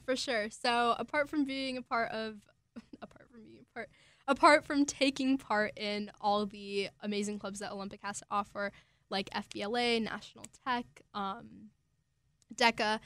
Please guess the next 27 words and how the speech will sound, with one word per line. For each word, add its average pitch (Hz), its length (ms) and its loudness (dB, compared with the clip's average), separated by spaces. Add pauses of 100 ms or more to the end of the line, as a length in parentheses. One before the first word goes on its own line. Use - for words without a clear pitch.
(220)
and 214 260 4
being 254 160 4
able 233 200 4
to 220 60 -6
start - 420 -4
those 208 360 -6
up 240 180 0 (140)
and 208 400 -4
get 208 240 0 (100)
our 196 280 -2
school - 220 -18
community 208 460 -6
engaged 208 460 -8
in 269 100 -6
them. 294 260 -4 (340)
Um, 208 380 4 (280)
last 233 360 2
year, 214 200 -4
Olympic 214 360 -4
actually 214 320 -10
had 208 260 -4
a 208 140 -12
sexual 226 360 -8
assault - 260 -10
protest 330 420 -6
going 381 180 -4
on 381 220 0